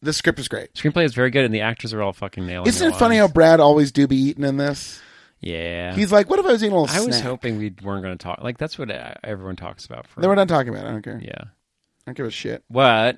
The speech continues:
Speaker 2: We should have most valuable snack, or M V S.
Speaker 1: Most valuable snack. Um, I like it when he's just holding the shrimp cocktail,
Speaker 2: <laughs>
Speaker 1: eating just,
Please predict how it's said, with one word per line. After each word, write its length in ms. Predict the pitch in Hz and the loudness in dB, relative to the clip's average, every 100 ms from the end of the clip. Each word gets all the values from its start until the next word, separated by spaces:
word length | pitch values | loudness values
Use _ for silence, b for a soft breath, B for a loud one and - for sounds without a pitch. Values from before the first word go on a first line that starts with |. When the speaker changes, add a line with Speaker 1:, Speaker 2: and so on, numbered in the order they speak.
| _ | _
Speaker 2:
We 180 | 127 117 | -8 -8
should 260 | 104 139 127 | -2 0 2
have 340 | 117 107 98 | 2 0 0
most 300 | 104 107 - | -4 -4 -4
valuable 640 | 104 104 104 92 90 90 | -2 -2 -4 -8 -10 -10
snack, 600 | - - 104 98 143 - | -12 -10 -8 -6 -8 -10
or 40 | - | -12
M 180 | 107 98 | -10 -8
V 160 | 98 | -6
S. 420 | 104 190 - - _ - | -8 -8 -14 -20 _ -10
Speaker 1:
Most 180 | 147 165 | 0 4
valuable 300 | 175 165 147 | 6 4 4
snack. 340 | - 127 104 - b b _ | -2 -4 -6 -10 b b _
Um, 300 | 143 151 151 - | 4 4 2 2
I 180 | 151 196 | 4 4
like 300 | 175 180 175 | 4 4 2
it 60 | |
when 120 | 165 | 0
he's 140 | 156 131 | 0 -2
just 160 | 147 | -4
holding 360 | - 143 147 147 | 0 2 4 2
the 80 | 127 | 0
shrimp 260 | - 135 | -2 -2
cocktail, 640 | - 120 123 - 120 113 107 - - | 0 0 0 0 2 0 -2 -8 -16
Speaker 2:
<laughs> 160 | - | -4
Speaker 1:
eating 380 | 135 135 131 123 | 0 2 2 0
just, 240 | 131 117 | -4 -4